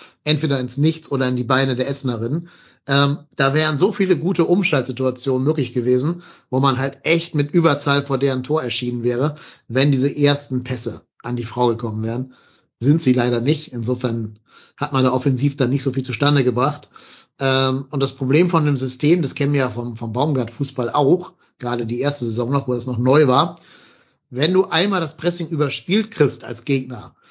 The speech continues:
hast du hinten dann Frau gegen Frau oder halt Mann gegen Mann Duelle.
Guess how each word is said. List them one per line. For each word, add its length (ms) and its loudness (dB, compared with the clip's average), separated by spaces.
hast 240 -4
du 40 4
hinten 380 0
dann 420 0
Frau 300 0
gegen 240 0
Frau 300 2
oder 160 0
halt 140 -6
Mann 200 -4
gegen 180 -4
Mann 220 0
Duelle. 420 0